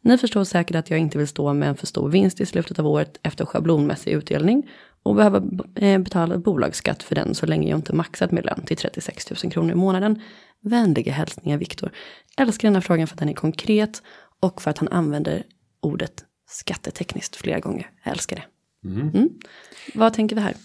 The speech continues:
Speaker 2: Och det går i ett ganska, eh, lätt svar på frågan. Och det första som vi ska säga, det är att skatten kommer ju vare sig att bli högre eller lägre för att han väljer att betala ut hundrafyrtiotusen kronor vid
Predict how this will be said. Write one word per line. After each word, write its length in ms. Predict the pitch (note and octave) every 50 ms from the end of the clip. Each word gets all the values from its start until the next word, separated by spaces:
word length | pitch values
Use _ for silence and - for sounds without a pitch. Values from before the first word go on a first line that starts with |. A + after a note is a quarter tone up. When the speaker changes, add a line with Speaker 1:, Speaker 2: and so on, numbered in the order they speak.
| _ _
Speaker 2:
Och 100 | - B2+
det 60 | B2+ A#2
går 200 | A#2+ D3 D#3 C3+
i 140 | G#2+ A2 A2+
ett 220 | A2+ G#2+ - -
ganska, 560 | A#2+ A#2 A#2+ A#2+ A2 G#2 G#2 - - - G#2
eh, 1000 | G2 G2 G2 G2 G2 F#2+ F2+ F#2 F#2+ F#2 F#2 F#2+ F#2+ - F2+ F#2+ - - G2 G#2+
lätt 260 | G#2 G#2 B2 B2 - -
svar 360 | - - A#2 A#2 B2 C3 A#2+
på 140 | A#2+ - G#2
frågan. 520 | - C#3 A#2 G#2+ A#2 C3+ G2 - - D#3
Och 480 | - - - A2 G#2 G2+ G#2 G#2 - -
det 140 | - A2+ A#2+
första 500 | A#2 - D3+ - - - D3+ C3+ A#2 A2+
som 160 | A2+ - A#2
vi 80 | A2 A2
ska 160 | A2 - G#2+
säga, 320 | G2 - F#2+ D2+ D2+ D#2+ E2+
det 120 | F#2+ G#2
är 160 | F#2 D#2 D2+
att 220 | D#2 D#2+ D#2 - - - - - - - _ _ _ _ _ _ _
skatten 840 | - - - - A#2+ A#2 A#2 - - C#3+ C#3 C3+ B2+ A#2+ G#2+ A2
kommer 340 | - - A2+ G#2+ G2+ G2+ G2+
ju 320 | G2+ G2+ F#2+ F#2+ F#2+ F2+ F#2+ F2 - - F#2
vare 220 | G2 G2+ G2 F#2 F2
sig 140 | - G#2+ F#2
att 140 | E2+ -
bli 180 | - F#2+ F2+ F2
högre 440 | E2+ - D3 D#3 D#3 C#3 B2+ B2 A2+
eller 220 | B2 A#2 A2 G#2
lägre 580 | F#2 F2 G2 - G2+ E2 D2 D2+ D2 E2 G#2+ A2+ - - - _ _ _
för 180 | _ - F2 D#2+
att 80 | D#2 E2+
han 120 | E2+ E2
väljer 300 | E2 E2 D#2 D2+ D2+ D2+
att 100 | D2 -
betala 360 | - D#2 - F2+ E2 D#2+ D#2
ut 160 | D2+ D2 D2 -
hundrafyrtiotusen 1000 | - D#2+ D2+ D2+ - F#2 E2+ - - - - D#2+ D#2 D2+ - - D#2+ D2+ C#2+ - - -
kronor 720 | - G2+ F#2+ E2 D2+ D2+ D2 D2+ D#2+ E2+ E2+ D#2+ E2 -
vid 340 | - E2+ E2 D#2 D#2 D2+ -